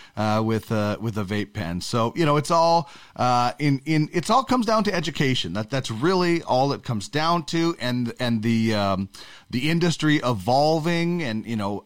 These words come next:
doing a lot of teaching. Uh, and, you know, one of the things that's going to influence people and,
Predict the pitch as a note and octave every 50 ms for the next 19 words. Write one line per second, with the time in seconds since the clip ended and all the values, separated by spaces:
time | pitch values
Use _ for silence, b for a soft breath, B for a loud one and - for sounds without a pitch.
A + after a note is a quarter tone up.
0 | - A#2+ - D3+ D#3 D#3+ D#3 C#3+ C#3 C3 C3 A#2+ A2 A2 - - - E3+ E3+ -
1 | - F3 E3 D#3+ E3 D#3 B B B B B - C3 C3+ C3 C3 - D#3+ D#3+ F3+
2 | F#3 E3 D3+ C#3+ C3+ D#3+ G#3 B3+ E4 E4 D#4+ G#3 - G#3+ G#3 G#3 G#3+ F#3+ E3+ G3
3 | F3+ C#3+ - C3 C#3+ E3 F3 G3 F#3 - - D#3+ D#3 D#3 E3+ F3+ F3 - - E3+
4 | D#3+ D#3 C#3+ - - - - C#3+ C#3 - E3+ E3+ D#3+ C#3+ B2+ B2+ A#2